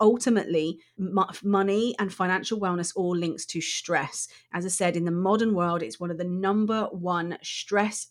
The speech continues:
triggers in the world. And it causes most stress on a day-to-day basis. And it has a huge, huge implication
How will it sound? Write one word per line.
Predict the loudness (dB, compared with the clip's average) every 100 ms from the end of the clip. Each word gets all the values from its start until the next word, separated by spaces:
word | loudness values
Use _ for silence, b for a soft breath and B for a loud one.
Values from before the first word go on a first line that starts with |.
| -12
triggers | -8 -4 -2 -2 -4 b b b -2
in | 0 2
the |
world. | 0 -2 -2 -8 -14 b b b
And | 2 2 0
it | -4
causes | -2 -2 0 -2 -4 -8 _
most | 0 2 4
stress | 2 0 0
on | -4
a |
day-to-day | -2 -2 -2 -4
basis. | -2 -4 -2 -6 -4
And | -4
it | -4 -6
has | -4 -4 -4
a | -8
huge, | -8 -10 -2 0 0 -4 -12
huge | -16 -6 4 6 6 2 -2
implication | -4 -4 -6 -4 -4 -6 -8